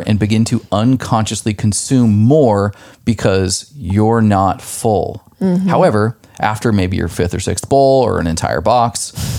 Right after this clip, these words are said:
Speaker 1: you somehow skipped the full phase altogether and you've become completely nauseous and
Speaker 2: <laughs>
Speaker 1: are bathing in a pool of shame <laughs> by how much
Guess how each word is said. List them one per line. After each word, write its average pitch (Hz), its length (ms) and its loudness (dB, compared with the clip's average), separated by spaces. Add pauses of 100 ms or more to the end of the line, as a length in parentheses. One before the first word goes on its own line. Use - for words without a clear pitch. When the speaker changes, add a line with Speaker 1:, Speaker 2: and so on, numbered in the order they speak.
(360)
Speaker 1:
you 120 160 2
somehow 143 640 2 (120)
skipped - 440 -4
the 127 100 2
full 139 420 0
phase 117 680 -2
altogether 113 680 0 (400)
and 127 160 2
you've 147 120 0
become 147 320 0
completely 127 720 0
nauseous 110 840 0
and 110 220 0
Speaker 2:
<laughs> - 40 -10
Speaker 1:
are 98 300 2
bathing 117 680 0
in 110 140 0
a 101 60 0
pool 120 500 -2
of 95 100 0
shame 95 640 -2
<laughs> - 480 -4
by 131 140 2
how - 440 -2
much 180 480 0